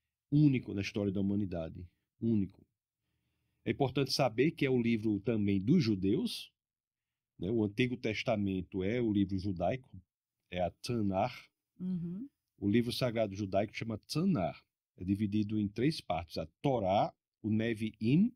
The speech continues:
Speaker 1: e o Ketuvim. São três partes, com cinco, oito e onze livros,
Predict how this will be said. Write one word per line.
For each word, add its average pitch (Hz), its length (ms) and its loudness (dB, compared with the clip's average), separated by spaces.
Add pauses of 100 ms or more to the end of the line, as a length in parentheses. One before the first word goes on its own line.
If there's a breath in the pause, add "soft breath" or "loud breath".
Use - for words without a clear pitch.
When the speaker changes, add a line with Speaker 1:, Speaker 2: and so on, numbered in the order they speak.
Speaker 1:
e 127 80 -4
o 117 60 -2
Ketuvim. 110 800 -2 (840)
São 123 200 -4
três 185 360 -2
partes, - 460 -4
com 101 160 -6
cinco, - 540 -2 (100)
oito 131 380 0
e 120 80 0
onze 131 240 -2
livros, 107 540 -6